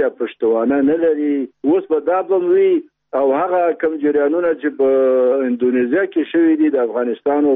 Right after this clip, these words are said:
پاکستان او د اندونیزیا د علماو، هغه متون به وي. د دې یو مشترک شیعه ته وړاندې کیږي او خپل علما به هغلته یو مشترک هیئت رئیسه ټاکي چې په هغې باندې یو لیکنه برابروي. بیا به په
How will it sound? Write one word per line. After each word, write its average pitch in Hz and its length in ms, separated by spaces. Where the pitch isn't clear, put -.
پاکستان 127 540
او 127 120
د 117 100
اندونیزیا 117 520
د 135 140
علماو، 131 480
هغه 151 260
متون 170 400
به 156 160
وي. 160 160
د - 20
دې 208 200
یو 180 160
مشترک 165 440
شیعه 208 240
ته 180 140
وړاندې 156 300
کیږي 202 380
او 135 40
خپل 226 240
علما 160 440
به 185 100
هغلته 160 400
یو 143 180
مشترک 151 480
هیئت 143 420
رئیسه 147 360
ټاکي 202 400
چې 151 80
په 143 120
هغې 147 280
باندې 147 260
یو 131 100
لیکنه 190 460
برابروي. 165 680
بیا 151 180
به 156 140
په 131 80